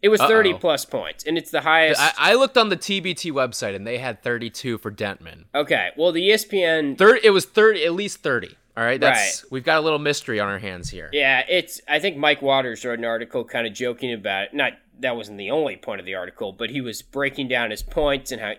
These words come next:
Speaker 1: E S P N had a box score that said thirty-three, but the box score was also the wrong score that they posted. So there was a lot of
Speaker 2: Hmm,
Speaker 1: confusion.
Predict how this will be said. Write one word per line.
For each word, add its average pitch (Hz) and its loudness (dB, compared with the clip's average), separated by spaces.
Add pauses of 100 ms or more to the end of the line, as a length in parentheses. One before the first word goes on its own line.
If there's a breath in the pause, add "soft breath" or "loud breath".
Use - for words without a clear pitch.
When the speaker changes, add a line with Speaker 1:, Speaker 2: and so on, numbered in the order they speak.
Speaker 1:
E 160 -2
S 160 -2
P 143 -4
N 139 0
had 135 -2
a 117 -6
box 123 -6
score 127 -6
that 107 -14
said 104 -12
thirty-three, 135 -4
but 120 -8
the 101 -12
box 135 -2
score 139 -4
was 110 -8
also 117 -6
the 101 -16
wrong 98 -10
score 139 -4
that - -10
they 123 -6
posted. 127 -6
So 160 -8
there 165 2
was 160 -2
a 151 -2
lot 143 2
of 101 -4
Speaker 2:
Hmm, 170 -12
Speaker 1:
confusion. 123 -6